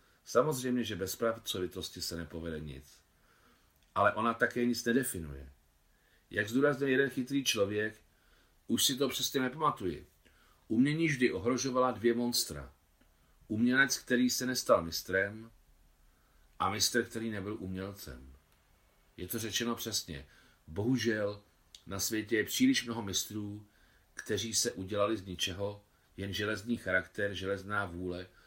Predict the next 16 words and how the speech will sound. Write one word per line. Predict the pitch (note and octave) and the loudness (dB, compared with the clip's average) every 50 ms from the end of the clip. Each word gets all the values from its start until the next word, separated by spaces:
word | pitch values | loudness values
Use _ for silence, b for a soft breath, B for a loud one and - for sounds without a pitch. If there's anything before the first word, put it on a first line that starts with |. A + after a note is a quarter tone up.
| b b b - | b b b 0
pracovitost, | F#2 G2 G2+ - - - B2 A#2 A#2 A2+ - - A#2 A2 - - - - | 2 2 2 2 2 0 2 2 2 2 0 0 -4 -4 -4 -8 -10 -10
obecná | - D#2+ G2 F#2 - - - G#2 G2 | -6 -4 -4 -6 -6 -6 -6 -6 -6
obratnost | F#2 F2 G2+ G2+ G2+ G#2 G#2+ G#2+ - - - | -4 -2 0 0 0 0 -4 -10 -10 -10 -8
povahy, | E2+ E2 F2 E2+ E2 F#2 F#2+ F#2+ b b b b b b | -8 -6 -6 -6 -6 -6 -8 -10 b b b b b b
lstivost, | - D#2+ - - - - G#2+ G2 G2+ G2+ G2+ - - - - b b b b b b b | -8 -6 -6 -4 2 2 2 2 2 -2 -2 -4 -6 -8 -14 b b b b b b b
nestoudná | - F#2 F#2+ - - - G2 G2 G2 G2+ G2+ G2 G2 F2+ | -4 2 2 2 2 2 -2 -4 -2 2 2 2 2 2
drzost, | F2 G2+ G2 G2 G#2+ G#2 G2 - - - - b b b b b b - | 0 -4 -4 -2 -2 -2 -2 -2 -6 -6 -10 b b b b b b -8
domýšlivost, | E2 G2 G2+ A2+ A2 G2 - - G#2+ G2+ F#2+ F#2+ F#2+ F#2 - - b b b b b b b - | -4 -2 0 0 0 0 0 0 0 -2 0 0 -2 -4 -6 -14 b b b b b b b -4
cílevědomost | - - G2+ G2 F#2+ F#2 F2 F2 E2+ E2+ E2 D#2+ D#2 D2+ - - - - | -2 0 4 4 4 4 4 2 -2 -2 -4 -6 -6 -8 -8 -10 -12 -14
a | D2 | -12
žádný | C2+ - - - - - - - | -10 -10 -10 -10 -12 -14 -18 -20
talent. | - - - - - - - - - - _ - - b b b b b b b b b b | -18 -18 -18 -18 -18 -20 -20 -20 -20 -20 _ -20 -20 b b b b b b b b b b
V | - | 4
lepším | A#2 A#2+ - - F#2 E2+ E2 | 4 6 6 2 0 0 -6
případě | - - F2+ D2+ D#2+ D#2 D#2+ D2+ | -10 -10 -10 -10 -8 -8 -8 -6
schopnosti. | - - - C#2 - - C#2 C#2 - - - - - - | -6 -8 -8 -10 -14 -12 -14 -12 -14 -14 -18 -18 -20 -20